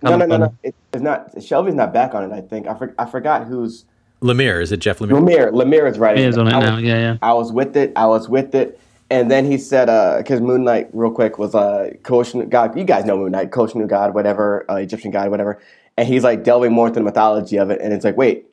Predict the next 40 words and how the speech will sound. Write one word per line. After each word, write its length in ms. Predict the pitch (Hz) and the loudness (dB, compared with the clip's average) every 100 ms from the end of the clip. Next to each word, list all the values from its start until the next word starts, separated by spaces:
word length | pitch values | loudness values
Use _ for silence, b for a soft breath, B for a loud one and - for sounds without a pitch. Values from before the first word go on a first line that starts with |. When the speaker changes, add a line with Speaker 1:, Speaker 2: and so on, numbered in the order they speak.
| _ - | _ -6
Speaker 1:
uh, 80 | |
Moon 180 | 107 113 | -2 2
Knight's 340 | 113 104 - - | 2 0 -8 -10
finding 340 | - 107 107 | -2 0 0
out, 140 | 104 | -2
like, 140 | 101 98 | -4 0
"Oh, 320 | 117 104 101 98 | 0 0 -2 -2
you're 80 | 113 | 0
not 180 | 110 | 0
a, 180 | 104 101 95 | 0 -2 -2
you're 100 | 113 | 0
not 120 | 107 | 0
an 120 | 104 | -2
Egyptian 280 | 95 110 110 | -4 -6 -4
god." 240 | 98 107 117 | -2 0 0
He's 140 | 117 | 0
like, 100 | 110 | 0
"Oh, 120 | 139 113 | 0 0
the 140 | 117 | 0
Egyptians 400 | 113 151 143 117 | 0 0 -2 0
were 100 | 123 | 2
our 80 | 117 | 0
playthings." 600 | - 123 117 110 98 95 b b | 0 -2 0 -2 -4 -8 b b
Close 340 | - 123 139 143 | -2 0 0 0
the 80 | |
book. 400 | 135 123 98 - - _ - - | 0 2 2 -2 -16 _ -6 -2
I, 160 | 123 - | 0 0
I 120 | 127 | -2
couldn't, 400 | - 151 110 - - | 2 0 0 -8 -6
I 100 | 117 | -4
couldn't, 420 | 135 123 127 - | -4 -4 -6 -6
I 100 | 143 | -6
couldn't 280 | 127 131 120 | -2 -2 -2
keep 160 | 127 117 | -4 -2
reading 160 | 117 | 0
Speaker 3:
Huh. 120 | 110 110 | 2 0
Speaker 1:
up 40 | |
on 60 | 101 | -2
that, 220 | 98 - | -4 -6
man. 160 | 101 | -8